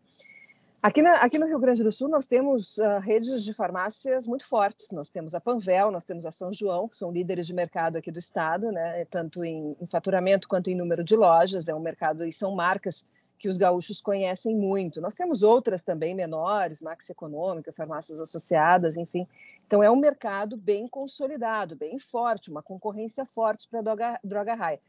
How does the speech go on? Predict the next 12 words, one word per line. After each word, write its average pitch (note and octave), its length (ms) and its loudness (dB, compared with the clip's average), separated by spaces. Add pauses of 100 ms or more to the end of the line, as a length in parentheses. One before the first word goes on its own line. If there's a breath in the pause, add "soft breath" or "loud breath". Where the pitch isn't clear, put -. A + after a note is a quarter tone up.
(140)
Qual A#3+ 140 -2
é C4 80 0
a D4 40 2
estratégia A#3 600 -2
da G3+ 80 -4
empresa F#3+ 480 -4
de E3+ 100 -10
expansão E3+ 540 -4
aqui, E3 200 -4
considerando G3+ 560 2
esses F#3 280 -4
outros, F3+ 500 -4